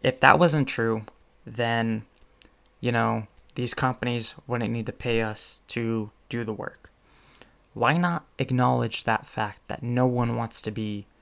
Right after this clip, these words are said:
at work? It would make work better for everyone there if we all just let people know, like, "Hey, I don't wanna be here.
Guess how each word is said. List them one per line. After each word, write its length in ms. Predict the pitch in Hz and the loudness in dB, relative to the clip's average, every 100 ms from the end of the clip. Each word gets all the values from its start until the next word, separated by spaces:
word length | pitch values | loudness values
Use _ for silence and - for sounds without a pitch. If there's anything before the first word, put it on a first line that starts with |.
| _ _ | _ _
at 180 | - 110 | -6 -4
work? 340 | 107 110 - - _ _ _ _ - _ _ _ - | -2 -4 -4 -14 _ _ _ _ -20 _ _ _ -2
It 160 | 127 | 0
would 160 | 107 123 | 2 2
make 300 | 131 170 170 | 2 2 0
work 420 | 110 117 135 - - _ _ _ _ - _ _ _ | 2 4 4 0 -18 _ _ _ _ -20 _ _ _
better 460 | - 110 120 131 127 - | 0 2 4 2 0 -10
for 240 | - 120 - | -6 -2 0
everyone 580 | 123 127 123 117 117 110 | 2 2 2 0 0 -2
there 260 | 104 - - _ _ | -4 -8 -14 _ _
if 160 | 131 - | -14 -6
we 100 | 117 | -2
all 180 | 120 123 | 0 0
just 380 | 120 123 - - _ - - _ _ _ _ _ | -2 -4 -8 -14 _ -20 -20 _ _ _ _ _
let 360 | 208 151 156 - | -6 0 0 0
people 300 | 165 160 165 | -4 0 0
know, 200 | 165 180 | 0 0
like, 240 | 117 117 | 0 -2
"Hey, 240 | - 160 113 | -2 -4 -4
I 140 | - 151 | -2 2
don't 160 | 185 | 4
wanna 160 | 127 120 | 2 0
be 200 | 117 113 | -2 -2
here. 260 | 143 180 | 0 -2